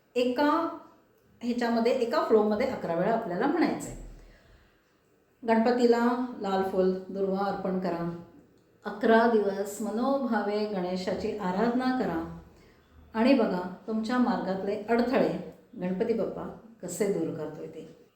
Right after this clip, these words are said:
हो, पण अकरा दिवस झाल्यावरती ही गणेशाची उपासना सोडायची नाही आपल्याला. पण करायचंय काय, अकरा वेळा गणपती स्तोत्र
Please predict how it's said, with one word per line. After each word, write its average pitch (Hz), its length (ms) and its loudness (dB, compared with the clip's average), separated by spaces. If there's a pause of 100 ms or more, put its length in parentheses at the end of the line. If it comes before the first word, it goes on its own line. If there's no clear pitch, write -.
(100)
हो, 277 320 4
पण 269 120 0
अकरा 240 400 4
दिवस 294 340 2
झाल्यावरती 240 800 2
ही 254 460 -2
गणेशाची 247 460 0
उपासना 233 420 0
सोडायची 208 460 4
नाही 175 260 0
आपल्याला. - 360 -8 (540)
पण 302 140 -4
करायचंय 302 460 4
काय, - 360 0
अकरा 311 360 2
वेळा 349 180 2
गणपती 254 460 0
स्तोत्र 202 440 -2